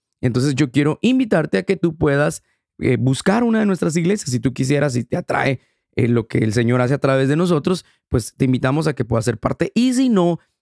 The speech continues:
te invito, ve a una iglesia, asiste, es importante buscar a Dios. Tú dices: "Pero yo lo puedo buscar en mi casa, yo puedo orar en mi casa". No es lo mismo, jamás va a ser lo mismo. Yo no sé si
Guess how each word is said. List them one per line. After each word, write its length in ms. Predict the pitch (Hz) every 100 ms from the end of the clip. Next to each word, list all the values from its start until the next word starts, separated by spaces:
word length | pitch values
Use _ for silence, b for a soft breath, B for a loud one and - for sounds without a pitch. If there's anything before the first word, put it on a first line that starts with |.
| _
te 80 | 131
invito, 640 | 123 117 135 135 131 101 - _ _
ve 320 | 117 127 139
a 80 | 131
una 180 | 123 127
iglesia, 540 | 127 143 143 147 143 -
asiste, 480 | 120 - 139 -
es 140 | 135 131
importante 720 | 113 - - 127 123 135 113 - _ _
buscar 320 | 117 - 120
a 80 | 113
Dios. 240 | 101 101 -
Tú 100 | 135
dices: 240 | 131 127
"Pero 180 | - -
yo 100 | -
lo 100 | 180
puedo 180 | 170 156
buscar 300 | 143 - -
en 100 | -
mi 100 | -
casa, 460 | - - - -
yo 140 | - -
puedo 260 | - 131 -
orar 340 | - - -
en 80 | -
mi 80 | -
casa". 240 | - 117
No 100 | 151
es 100 | 160
lo 140 | 170
mismo, 600 | 120 123 127 120 123 113 B B B
jamás 540 | - 143 151 160 180 156
va 60 |
a 40 | 135
ser 140 | 147
lo 100 | 143
mismo. 400 | 139 139 151 143 b b b -
Yo 140 | 208
no 120 | 269
sé 100 | 233
si 180 | 226 185